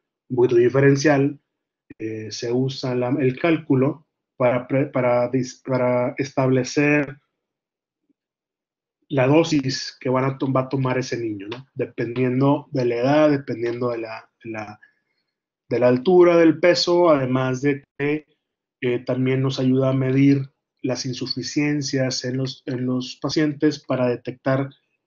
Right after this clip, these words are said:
qué dosis de medicamento. Todo en base a funciones matemáticas, que yo creo que ya todos más o menos sabemos, una función matemática, pues, es una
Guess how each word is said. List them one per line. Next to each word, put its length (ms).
qué 160
dosis 320
de 120
medicamento. 600
Todo 300
en 120
base 480
a 120
funciones 560
matemáticas, 1080
que 280
yo 80
creo 160
que 80
ya 120
todos 240
más 120
o 40
menos 160
sabemos, 380
una 120
función 300
matemática, 460
pues, 120
es 80
una 260